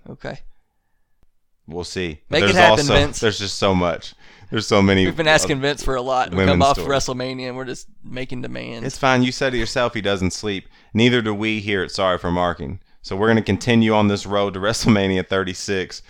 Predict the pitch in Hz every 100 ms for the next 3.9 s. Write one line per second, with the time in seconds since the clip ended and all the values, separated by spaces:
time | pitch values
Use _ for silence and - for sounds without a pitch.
0 | - - _ - 135 127 131 131 120 113
1 | 120 123 98 90 - 113 117 120 113 110
2 | - 107 110 98 95 90 95 95 92 90
3 | 90 - 87 - 82 85 92 95